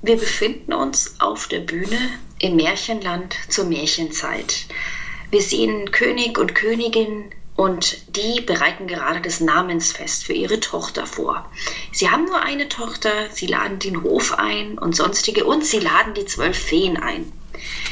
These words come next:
Aber jetzt hat, kommt es. Der König hat die böse Dämonia, die dreizehnte Fee, wie sie bei Grimm heißt, hier heißt, ist sie die Dämonia, nicht eingeladen. Dämonia hegt ihre Rachepläne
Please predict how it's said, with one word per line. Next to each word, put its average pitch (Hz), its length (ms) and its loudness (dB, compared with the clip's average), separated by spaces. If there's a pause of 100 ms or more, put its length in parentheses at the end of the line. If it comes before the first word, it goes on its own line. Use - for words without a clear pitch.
(960)
Aber 98 260 4
jetzt 107 320 0
hat, - 420 -2 (120)
kommt - 360 2
es. - 380 0 (240)
Der - 140 0
König 220 580 4
hat 196 300 0
die 190 80 -4
böse 208 400 0
Dämonia, 185 840 0
die 175 80 0
dreizehnte 208 640 0
Fee, 220 380 -2
wie 196 80 0
sie 180 140 0
bei 170 160 4
Grimm 226 420 0
heißt, - 500 0 (380)
hier 214 280 2
heißt, 190 320 0
ist - 200 -4
sie 202 80 0
die 180 160 0
Dämonia, 247 760 4 (220)
nicht - 340 4
eingeladen. 98 600 -6 (240)
Dämonia 220 420 4
hegt 208 400 0
ihre 190 300 4
Rachepläne 202 720 0